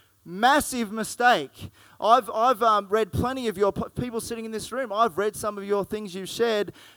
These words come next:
that I've read that you've read the heading and I've read it and it's got nothing to do with the heading. And then I've, uh, seen people go, "Why did you share this? Because it has nothing to do with, did you ever read this article? Did you read?"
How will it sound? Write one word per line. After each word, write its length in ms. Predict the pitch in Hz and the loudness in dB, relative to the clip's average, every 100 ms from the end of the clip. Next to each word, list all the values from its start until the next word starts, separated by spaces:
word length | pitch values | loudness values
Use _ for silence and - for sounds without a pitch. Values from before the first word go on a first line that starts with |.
| - | -2
that 180 | 208 196 | 2 6
I've 240 | 190 160 | 6 6
read 180 | 220 214 | 4 4
that 280 | 208 190 180 | 0 -2 0
you've 140 | 180 | 2
read 180 | 196 220 | 4 2
the 80 | 180 | 0
heading 300 | 185 226 214 | -2 -4 -4
and 100 | 180 | 0
I've 220 | 165 151 | 0 2
read 180 | 220 233 | 0 2
it 140 | 214 | -2
and 100 | 196 | -4
it's 80 | 180 | -6
got 160 | 180 165 | -2 -2
nothing 400 | 190 233 233 214 | 0 -2 -2 -6
to 60 | |
do 120 | 185 214 | 0 2
with 100 | 196 | 2
the 100 | 180 | -2
heading. 400 | 233 233 196 185 - - | -2 -2 -4 -8 -14 -6
And 200 | 196 196 | -4 0
then 200 | 214 208 | 2 4
I've, 160 | 208 202 | 4 4
uh, 120 | 208 | 2
seen 280 | - 233 220 | 2 -2 0
people 200 | 220 196 | 0 2
go, 280 | 202 196 180 - | 4 4 0 -6
"Why 260 | - 202 277 | -4 0 2
did 180 | 302 220 | 0 -4
you 100 | 247 | -6
share 340 | - 240 220 | -2 0 0
this? 220 | 220 254 | 0 -4
Because 280 | - 214 208 | -6 -4 0
it 40 | 202 | 0
has 160 | 180 | 0
nothing 380 | 180 254 269 262 | 0 0 0 -6
to 80 | 233 | -4
do 160 | 240 | 0
with, 160 | 240 233 | 0 0
did 100 | 170 | -2
you 120 | 302 | 0
ever 140 | 311 202 | 0 -2
read 420 | 151 139 180 269 | -6 -2 -2 -2
this 200 | 302 311 | -4 -4
article? 400 | 269 277 285 311 | -2 -2 -2 -4
Did 160 | 254 233 | -4 -2
you 120 | 302 | 2
read?" 160 | 269 | 4